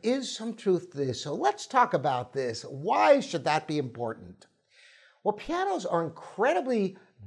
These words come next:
delicate instruments. Believe it or not, they're robust in some respects, but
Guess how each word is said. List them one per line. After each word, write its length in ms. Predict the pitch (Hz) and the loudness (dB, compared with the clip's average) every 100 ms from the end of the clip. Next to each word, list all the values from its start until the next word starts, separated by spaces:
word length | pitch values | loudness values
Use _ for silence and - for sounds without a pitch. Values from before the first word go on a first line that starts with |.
| - | 0
delicate 880 | 180 220 247 233 233 226 202 - - | 6 8 8 6 6 8 8 6 -2
instruments. 840 | 180 196 202 - 160 131 104 - | 0 0 -2 -2 -2 -2 -6 -12
Believe 440 | - 160 175 294 294 | -6 -2 4 6 10
it 40 | |
or 120 | 226 | 8
not, 400 | 170 117 107 - - _ | 8 2 -2 -10 -20 _
they're 120 | 180 | 6
robust 600 | 202 214 156 269 311 - | 8 6 8 6 6 -4
in 100 | 254 | -4
some 340 | - 240 247 | 2 4 4
respects, 680 | 196 165 - 147 131 - - - - _ _ | 2 -2 0 2 2 -2 -16 -18 -20 _ _
but 340 | 302 320 185 | 8 10 6